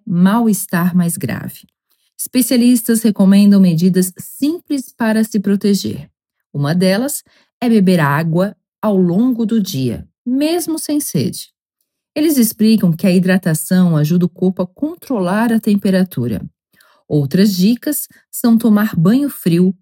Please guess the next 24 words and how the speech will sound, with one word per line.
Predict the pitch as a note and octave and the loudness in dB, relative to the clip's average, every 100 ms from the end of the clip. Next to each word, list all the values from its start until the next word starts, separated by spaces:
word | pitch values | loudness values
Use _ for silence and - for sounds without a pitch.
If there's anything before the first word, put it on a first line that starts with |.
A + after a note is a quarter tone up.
| _ | _
usar | - F#3 G3 G#3+ - | -2 0 0 -2 -6
pano | - A3+ C4 A#3 | -4 0 2 4
úmido | G3+ G3+ D#3+ | 4 2 2
no | D3+ D#3 | 0 0
pescoço | B3 A#3+ - F3+ F#3 - A3 _ _ - | -2 -6 -4 -2 -2 -4 -10 _ _ -4
e | A#3+ | 0
evitar | A3 E3 D#3+ E3+ F#3 E3+ - | 0 -2 -4 -2 -2 -4 -4
exposição | A#3+ C4 - - G#3+ F#3 E3 - E3+ F3 E3+ | -4 -4 -8 -4 -2 -2 -4 -4 -2 -2 -4
ao | - F#3+ G3 | -6 -2 -2
sol | - - E3+ D#3 D#3+ | -4 -6 -4 -2 -2
nos | E3+ F#3 | 0 0
horários | A3 F3 D3+ D#3 D3+ | 0 0 0 0 0
mais | D#3 D3 D3 G3+ A3 | 0 0 -2 -4 -8
quentes. | - - - - - - - - _ _ _ _ _ | -10 -10 -12 -14 -14 -12 -12 -16 _ _ _ _ _
O | B3+ | 0
Ministério | C4+ C4+ C#4+ C4 | 0 0 -2 0
da | B3 | 0
Saúde | B3+ A#3+ A3+ A#3 G#3+ | 0 0 2 2 2
também | A#3 G#3 G3 G#3+ | 2 2 4 2
orienta | G#3+ G3 G3 G#3 G#3+ | 2 2 2 0 0
a | |
usar | F3+ F#3 G3+ | -2 -2 -2
roupas | G3+ G3 G#3+ G3 G#3 G3 | -2 0 -2 -2 -4 -4
leves, | E3 D#3+ F3 G3 F3+ D3 B2 - - | -4 -2 0 0 0 -2 -6 -8 -12